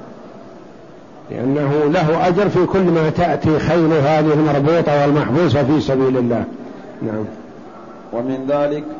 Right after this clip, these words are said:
Speaker 2: إنفاق الرجل على زوجه، فإنه مثاب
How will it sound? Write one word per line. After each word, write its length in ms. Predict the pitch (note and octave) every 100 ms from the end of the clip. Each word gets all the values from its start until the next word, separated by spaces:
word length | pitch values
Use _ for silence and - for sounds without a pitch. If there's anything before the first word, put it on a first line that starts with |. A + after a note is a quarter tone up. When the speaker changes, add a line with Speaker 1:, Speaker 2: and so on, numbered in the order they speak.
| - - -
Speaker 2:
إنفاق 420 | B2+ C#3 C#3 C3+ C#3
الرجل 520 | C3 C3+ C3+ D3 C#3
على 360 | B2+ C3+ C3+ C3+
زوجه، 360 | C#3 C#3 C#3 D3+ - - - - C3
فإنه 600 | A#2+ C#3+ C#3 C#3 C#3 C#3
مثاب 300 | C3+ C#3+ C#3